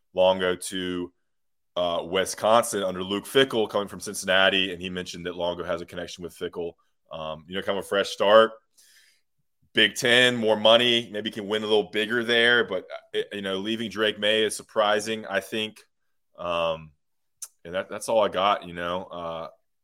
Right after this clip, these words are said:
I, I enjoyed covering Longo. I had a relationship with him for sure. Uh, I hate to see him leave. Um,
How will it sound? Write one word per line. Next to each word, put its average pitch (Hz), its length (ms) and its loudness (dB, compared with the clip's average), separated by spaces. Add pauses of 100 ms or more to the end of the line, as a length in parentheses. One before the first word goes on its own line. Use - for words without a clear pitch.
I, 98 180 -2
I 92 160 2
enjoyed 98 440 -4
covering 95 320 -4
Longo. 92 500 0
I 90 60 -2
had 92 160 2
a - 20 0
relationship 92 420 -6
with 95 180 -8
him 95 120 -10
for 92 120 -16
sure. 95 500 -4 (380)
Uh, 85 200 -8
I 87 80 -8
hate 101 100 -8
to 92 80 -16
see 98 160 -10
him 90 140 -10
leave. 90 520 -6
Um, 85 420 -12